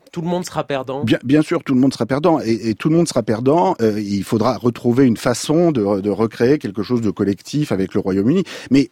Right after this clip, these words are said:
Speaker 2: la leçon à tirer quand même pour nous maintenant, c'est que maintenant, on ne peut plus faire semblant, euh, qu'on ne sait pas. Parce que si, euh, euh, quelqu'un comme Cameron, euh, hérité du grand parti conservateur,
Speaker 1: Hmm.
Speaker 2: euh, britannique, a été capable d'envoyer son pays dans une histoire pareille, est-ce que vous ne croyez pas qu'un dirigeant italien, tel que ceux qu'on a actuellement,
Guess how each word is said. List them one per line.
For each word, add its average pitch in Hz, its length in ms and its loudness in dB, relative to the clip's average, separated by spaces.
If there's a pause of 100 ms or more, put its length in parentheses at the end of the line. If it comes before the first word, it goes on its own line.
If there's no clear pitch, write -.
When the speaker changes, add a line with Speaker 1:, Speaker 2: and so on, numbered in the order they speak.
(100)
Speaker 2:
la 143 160 2
leçon 185 340 -2
à 120 80 0
tirer 113 240 -2
quand 95 120 -4
même 90 120 -4
pour 95 220 -4
nous 101 80 2
maintenant, 85 220 -4
c'est 92 120 -6
que 85 60 -8
maintenant, 113 220 2
on 117 40 4
ne 107 100 2
peut 110 160 -4
plus 175 200 -6
faire - 180 -4
semblant, 139 480 0 (480)
euh, 95 240 -2
qu'on 101 160 -4
ne 95 120 0
sait 151 180 -2
pas. 196 180 2
Parce - 180 -6
que 135 120 0
si, 214 480 -2
euh, 110 380 -2
euh, - 20 0
quelqu'un 131 320 -2
comme 101 200 -2
Cameron, 113 560 0
euh, 90 180 -4
hérité 90 680 -2
du 80 100 -12
grand 90 300 -10
parti - 320 -14
conservateur, 95 720 -6
Speaker 1:
Hmm. 76 260 -10
Speaker 2:
euh, - 40 -12 (240)
britannique, 90 440 -2
a 92 40 -2
été 92 140 -4
capable 120 240 2
d'envoyer 107 360 2
son 92 160 -6
pays 117 280 0
dans 95 140 -4
une 92 180 -4
histoire 123 280 -4
pareille, 95 300 -4
est-ce 104 120 -8
que 147 60 -2
vous 139 80 2
ne 143 60 0
croyez 135 200 0
pas 185 100 -6
qu'un 123 120 -2
dirigeant 110 340 0
italien, 123 560 -2
tel 120 160 -2
que 110 100 -4
ceux 127 160 -2
qu'on 107 200 -4
a 107 60 0
actuellement, 113 540 -2